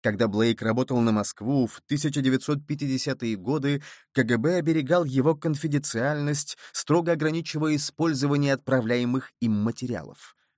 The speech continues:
Арсений Тишков, старший офицер К Г Б, писал начальникам отдела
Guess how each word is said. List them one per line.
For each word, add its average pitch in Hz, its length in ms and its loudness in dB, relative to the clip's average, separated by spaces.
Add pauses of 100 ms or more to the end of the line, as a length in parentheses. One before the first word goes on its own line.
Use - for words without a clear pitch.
(380)
Арсений 120 460 2
Тишков, 143 560 -4 (180)
старший - 460 -2
офицер 135 400 0
К 123 100 -4
Г 101 160 0
Б, 147 220 2
писал 156 480 -2
начальникам 147 840 0
отдела 147 580 0